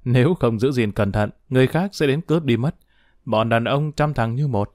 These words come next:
hễ thấy phụ nữ đẹp là động lòng ta. Tôi dọn cơm ra bàn rồi tranh thủ pha cà phê.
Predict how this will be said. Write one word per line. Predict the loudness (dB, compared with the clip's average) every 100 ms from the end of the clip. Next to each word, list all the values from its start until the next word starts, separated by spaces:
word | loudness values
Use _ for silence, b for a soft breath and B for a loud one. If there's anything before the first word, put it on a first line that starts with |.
| _
hễ | 0 2 2
thấy | 0
phụ | 0
nữ | 0 0
đẹp | 0 0
là | 0
động | 0 -2
lòng | -4 -2
ta. | 0 0 -4 _ _ _ _ _ _ _ _ _ _ _ _ _ _ _ _ _ _ _ _ _
Tôi | 2 4 6 4
dọn | 2 2
cơm | 0 2
ra | 2
bàn | 2 2 2
rồi | 2 2 2
tranh | 0
thủ | 2 0
pha | 0 -2
cà | 0 -2
phê. | 2 0